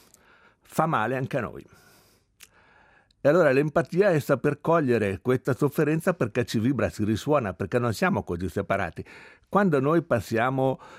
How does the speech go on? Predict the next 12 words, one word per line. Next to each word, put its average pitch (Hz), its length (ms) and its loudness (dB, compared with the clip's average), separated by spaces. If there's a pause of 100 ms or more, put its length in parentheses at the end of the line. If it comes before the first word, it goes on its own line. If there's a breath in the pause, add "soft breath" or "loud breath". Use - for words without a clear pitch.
(140 loud breath)
di 117 100 -2
fronte 135 340 0
a - 20 2
un 113 80 0
mendicante 101 760 -4 (680 loud breath)
o 113 100 0
a 110 60 4
uno 139 300 0
che 101 160 -6
sta - 180 -4
male, 78 420 -8 (120)
spesso - 720 -2